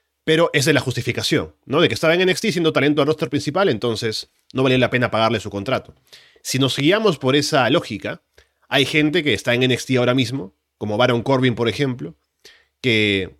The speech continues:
están bajo una, em, un acuerdo similar, ¿no? Están en N X T a tiempo completo de momento, pero con un acuerdo que viene del roster principal. Entonces,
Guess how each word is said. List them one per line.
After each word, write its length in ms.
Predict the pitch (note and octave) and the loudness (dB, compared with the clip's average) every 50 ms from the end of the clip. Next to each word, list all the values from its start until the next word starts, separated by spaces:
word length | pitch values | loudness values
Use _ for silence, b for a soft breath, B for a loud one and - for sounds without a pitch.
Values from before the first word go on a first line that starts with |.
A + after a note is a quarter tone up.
| _ - | _ -12
están 460 | - - - F#3 F3+ D#3 B2+ - G#2 | -8 -2 2 2 2 2 2 -2 -2
bajo 220 | A2 G#2 - - A#2 | -4 -4 -2 -2 0
una, 560 | C3 C3 C3 B2 A#2+ A#2 G#2+ G2+ F#2 E2+ - _ _ _ _ _ _ _ _ _ _ _ _ _ _ - | 2 2 2 2 2 2 2 0 -2 -6 -8 _ _ _ _ _ _ _ _ _ _ _ _ _ _ -6
em, 500 | G#2 G#2 G2 F#2+ F#2+ F#2+ F2+ F#2+ G2 - | -4 -4 -2 -4 -4 -6 -8 -10 -10 -6
un 140 | A#2+ B2+ C3 | -4 -2 -2
acuerdo 340 | B2+ B2+ C#3 C3 B2 B2 A2+ | 0 0 2 2 2 2 0
similar, 520 | - A2 G2+ A2 C#3+ C3+ G2 - - _ _ - | -2 -4 -2 0 0 0 0 -2 -8 _ _ -6
¿no? 160 | A2+ C3 C3 | -4 -4 -4
Están 180 | - - A2 | -4 -4 -4
en 100 | A#2 B2 | -2 -2
N 120 | B2+ C#3 C#3 | 0 0 -2
X 100 | B2+ - | -2 -4
T 260 | - G2+ G2+ F#2+ - - | -6 -6 -6 -8 -10 -10
a 120 | - G2 | -10 -8
tiempo 540 | - B2+ B2 A2+ A#2 B2 A2+ G#2 G2 - b b b b | -4 -4 -4 -2 0 0 0 0 -2 -4 b b b b
completo 460 | - C3+ B2 - E3+ F#3 F3+ - C3+ | 0 2 2 2 2 2 2 4 4
de 120 | B2+ C#3+ D3 | 4 4 4
momento, 560 | C3+ B2 E3 F3 D3 D3 D3 - G3 - - _ _ _ _ _ - | 4 2 2 2 0 0 -2 -4 -10 -14 -16 _ _ _ _ _ -4
pero 200 | B2 B2+ B2 A#2+ | -2 0 0 0
con 100 | A#2+ A#2+ | 0 2
un 140 | C3 C3 | 2 2
acuerdo 340 | C3+ A#2+ - C3 B2+ C3+ D3 | 2 2 2 0 0 0 0
que 80 | - A2+ | 0 -2
viene 200 | G2+ G#2+ A2+ A2 | -2 0 0 0
del 100 | G#2 F#2+ | 0 -2
roster 240 | G2+ F#2+ - F#2 - | -2 -4 -6 -6 -6
principal. 440 | A#2+ G#2+ - A2+ - D3+ A#2 - - - | -6 -6 -6 -4 -2 -2 -2 -4 -6 -10
Entonces, 520 | F2+ - G#2+ G2 F2+ G#2 F#2+ - - - | -6 -4 -2 -2 -2 -2 -2 -4 -6 -10